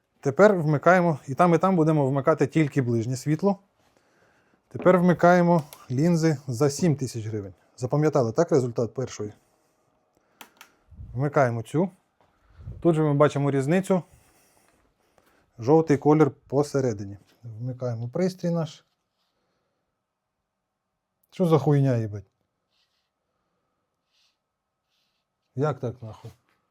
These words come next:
Як ми можемо бачити, різниці немає.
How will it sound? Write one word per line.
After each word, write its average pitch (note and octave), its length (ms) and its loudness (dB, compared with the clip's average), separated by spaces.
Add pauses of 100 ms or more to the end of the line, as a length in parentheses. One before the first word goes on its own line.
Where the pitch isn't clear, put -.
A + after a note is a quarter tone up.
(760)
Як D3 280 4
ми E3+ 80 2
можемо D#3 280 0
бачити, C#3 420 0
різниці C#3 400 -2
немає. C3 520 -6